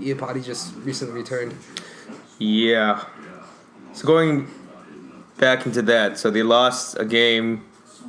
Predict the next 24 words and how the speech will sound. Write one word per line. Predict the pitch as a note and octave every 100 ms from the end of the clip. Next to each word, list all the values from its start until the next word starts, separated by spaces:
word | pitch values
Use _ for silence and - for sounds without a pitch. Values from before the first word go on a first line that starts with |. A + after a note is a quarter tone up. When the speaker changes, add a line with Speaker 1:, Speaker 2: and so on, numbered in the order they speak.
| - - - F3+ - -
Speaker 2:
to | -
the | G#2+
Raiders, | G2+ A2+ G#2+ G2 F#2+ -
who, | A2+ G#2 G2
in | G#2+ G2+
my | A2 A2+
opinion, | A2 G2+ G2 - -
I | G2+
didn't | G#2+ G#2
think | G#2 -
they | G2
really | G#2+
wanted | G2+ G2 F#2+
to | F#2+
win | G#2
the | A2+
game. | A#2 B2 C3+
Speaker 1:
Mm-hmm. | C3+ B2+ B2+ G#2+ - -
Speaker 2:
Dot, | -
dot, | - -
dot. | F#2+ F#2+ -
But | G2 F2+
they | A#2+
won. | C#3 C#3+ E3